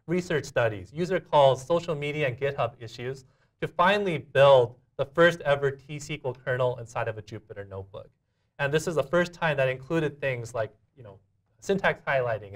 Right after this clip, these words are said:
IntelliSense, uh, better ways of handling tabu-, handling tabular data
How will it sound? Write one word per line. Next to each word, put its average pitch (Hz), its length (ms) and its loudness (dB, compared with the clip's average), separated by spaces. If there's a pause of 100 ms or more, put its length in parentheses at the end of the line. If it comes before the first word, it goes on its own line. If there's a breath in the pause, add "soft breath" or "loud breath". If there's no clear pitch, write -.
IntelliSense, 143 720 -4 (420)
uh, 123 140 -2
better 147 300 6
ways 143 240 2
of 135 80 -10
handling 139 280 -4
tabu-, 147 460 -4
handling 151 340 -2
tabular 135 440 -4
data 127 480 2